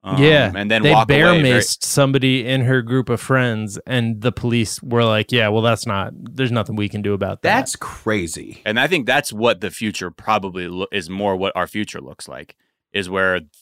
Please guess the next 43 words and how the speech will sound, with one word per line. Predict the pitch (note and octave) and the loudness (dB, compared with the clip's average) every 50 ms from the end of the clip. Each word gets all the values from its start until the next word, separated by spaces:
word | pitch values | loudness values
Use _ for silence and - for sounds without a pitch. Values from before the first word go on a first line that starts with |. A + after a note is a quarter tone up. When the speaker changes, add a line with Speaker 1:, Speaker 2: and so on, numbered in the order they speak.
| _ | _
Speaker 1:
th-, | - A#2 A2 - | -4 -2 0 2
that | G#2 G2+ G#2 - | 2 2 2 2
is | G#2+ G2 F2 - | -2 -4 -4 -4
just | - G#2 F#2 - | -4 -4 -4 -4
the | - F#2+ F2+ | -6 -6 -6
norm | F2+ G2 A2 A#2 A#2 A2+ G#2+ | -2 0 2 4 4 4 2
of | G2+ F#2+ | 0 -2
these | F2 G2 F#2+ E2+ | -2 -4 -4 -4
people | - - G#2+ G2 - - G2 F2+ | -6 -6 -6 -6 -4 -4 -6 -4
being | F#2+ G2 F#2 F2+ F2 | -4 -4 -4 -4 -6
protect-, | - G2+ F#2+ - - - G2+ - _ _ - | -10 -12 -12 -6 -2 -2 -2 -2 _ _ -10
'cause | - G2+ F2+ | -6 -4 -2
they | A2 | 0
got | A2 G#2 G2 F2+ | 0 0 0 0
their | - G#2+ F#2+ | -2 -4 -4
Blue | E2 F2+ G2 G#2 G2 | -4 -6 -8 -4 -2
Lives | F#2+ F#2 F#2+ F#2 E2 D#2+ | 0 2 2 0 -2 -2
Matter | F2+ F#2 F#2 F#2 F#2 F2+ | -4 -2 0 0 0 -2
stuff | E2+ - - G2+ F#2 F2 - | -4 -4 -4 -4 -4 -4 -4
on | - F#2 F2+ F2+ E2+ | -4 -4 -4 -4 -6
and | E2+ F2 | -8 -10
like, | F2+ F#2 - | -12 -12 -14
"Yeah, | - A#3 B3 | -14 -12 -12
all | G#3 G#3+ | -12 -12
right, | - - - | -12 -12 -12
we'll, | D3 F#3 G#3+ F3+ - - | -12 -10 -12 -12 -12 -14
we'll | D#3 F3 | -14 -12
turn, | - F#3 E3+ D3+ C#3+ - | -10 -8 -8 -8 -10 -10
we'll | C3+ F3 | -12 -12
turn | - - D#3+ D3 C#3 | -8 -6 -6 -6 -6
our | C3 B2+ | -6 -8
fucking | - - B2 - B2 A2 | -8 -8 -8 -8 -8 -10
eye | A2+ A#2 A#2 | -8 -6 -6
to | G#2+ G#2+ | -4 -6
this." | G#2+ B2 C#3 - | -6 -8 -8 -6
I | - | -4
mean, | G#2+ G#2+ G2 - | -2 -2 -2 -2
it's | G3+ - | -4 -6
been | - G#2 G2+ E2 | -6 -6 -6 -4
happening. | F2 G2 G2 - - - - - - _ _ _ _ _ _ _ _ - E2+ | -4 -6 -6 -6 -8 -14 -18 -18 -20 _ _ _ _ _ _ _ _ -8 -2
Speaker 2:
Yeah. | F#2 G#2+ G#2 G2 F2+ | 0 0 2 0 0
Speaker 1:
Um, | D2+ D2+ - | -2 -6 -6
but | - F2+ F2 D#2 | -4 -2 -2 -2